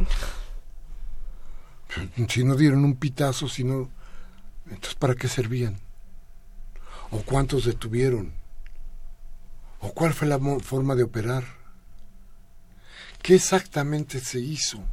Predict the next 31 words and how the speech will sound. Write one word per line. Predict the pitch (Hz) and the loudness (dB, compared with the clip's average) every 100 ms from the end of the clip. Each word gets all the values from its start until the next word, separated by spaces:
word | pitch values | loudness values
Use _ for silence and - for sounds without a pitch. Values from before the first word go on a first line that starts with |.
| - - - - - - - - - - - | -4 -6 -8 -10 -12 -16 -16 -16 -16 -16 -4
¿Por | 151 | -2
qué | 185 | 2
no | 220 | 2
estaba | 190 185 165 | 8 10 10
la | 147 | 8
policía | 113 - 123 | 6 4 2
judicial? | 113 117 85 - 90 85 - - - - - - - - | 0 -4 -4 -6 -8 -8 -14 -18 -20 -20 -20 -20 -12 0
Bueno, | 196 | 0
todo | - 247 247 | 4 4 8
esto | 180 - - 254 381 - - - - - - - - | 8 6 2 0 -2 -16 -20 -20 -20 -20 -20 -20 -8
es | 143 | -6
parte | - 196 190 190 | 6 6 8 8
de | 156 | 8
los | 135 | 4
silencios | - 131 185 180 165 | 2 6 6 6 2
que | - 135 | 2 2
después | 131 - 185 220 202 - - - - | 2 2 4 4 2 -6 -8 -12 -8
nos | 131 127 | 0 4
llevan | 123 151 170 170 - - | 8 8 8 4 0 -4
a | 113 | -4
especulaciones | - 123 - 104 98 - 123 127 127 - | -4 -4 -2 -4 -2 0 0 0 -2 -2
cada | 113 113 | -2 -2
día | 101 98 | 0 0
más | 95 98 | 0 0
graves. | 147 185 135 - - - - - - - - - - - - - - - | 4 4 4 -4 -12 -14 -14 -14 -18 -20 -20 -20 -20 -20 -20 -20 -20 -16
Porque | - 95 123 | -14 -6 -2
lo | 113 - | -2 -2
que | 113 | -4
necesitamos | 107 - - - 151 165 185 - - - - - - - | -4 -4 -4 4 4 4 0 -4 -14 -18 -18 -18 -18 -10
es | 113 - - - | -8 -8 -12 -10
saber | - - 131 131 165 160 | -2 2 4 4 4 2